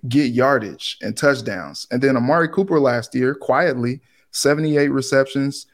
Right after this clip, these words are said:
eleven hundred yards, nine touchdowns.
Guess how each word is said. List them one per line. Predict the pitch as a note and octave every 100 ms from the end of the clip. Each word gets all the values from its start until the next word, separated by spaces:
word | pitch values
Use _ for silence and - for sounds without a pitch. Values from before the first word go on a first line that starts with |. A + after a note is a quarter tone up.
| _ _
eleven | - G#2+ C3 C#3
hundred | C#3 C3+ C3
yards, | B2 B2+ B2
nine | A2 A2+ B2
touchdowns. | A#2+ B2 A#2 G#2+ F#2 - - -